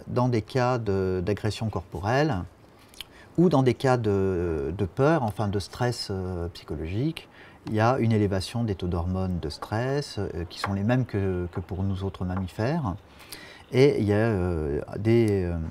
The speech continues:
une, euh, euh,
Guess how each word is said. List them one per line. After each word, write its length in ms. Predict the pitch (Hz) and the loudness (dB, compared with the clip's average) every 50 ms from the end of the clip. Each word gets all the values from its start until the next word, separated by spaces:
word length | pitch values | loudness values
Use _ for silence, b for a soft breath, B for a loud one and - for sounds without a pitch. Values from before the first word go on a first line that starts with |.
| 85 87 92 92 92 101 - - - - - - | -8 -10 -10 -10 -10 -10 -10 -12 -12 -8 -4 -2
une, 180 | 113 107 104 | 0 0 0
euh, 220 | 98 92 85 82 80 80 80 - 98 104 110 107 - - - - - B B B B B B B B B B B B - - - | 0 -2 -2 -4 -4 -6 -8 -8 -10 -12 -12 -14 -16 -20 -20 -20 -20 B B B B B B B B B B B B -20 -20 -16
euh, 40 | - | -14